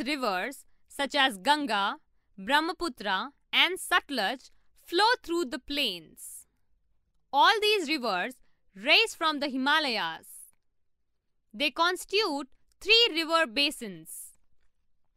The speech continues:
One, Satluj Basin. River Satluj flows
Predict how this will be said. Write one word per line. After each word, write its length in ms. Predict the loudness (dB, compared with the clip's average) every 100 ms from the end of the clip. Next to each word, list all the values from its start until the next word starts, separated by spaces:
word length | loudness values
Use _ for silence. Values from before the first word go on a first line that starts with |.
| _ _ _
One, 500 | -4 4 4 4 -6 _ _ _ _ _ -12
Satluj 580 | 4 4 4 0 0 2
Basin. 580 | 2 2 -4 -14 -16 _ _ _ _ _ _ _ _ _ _ _ _ _ _ -10
River 340 | -6 0 0
Satluj 720 | 0 0 0 -2 -4 -6 -10
flows 500 | -18 -4 0 2 0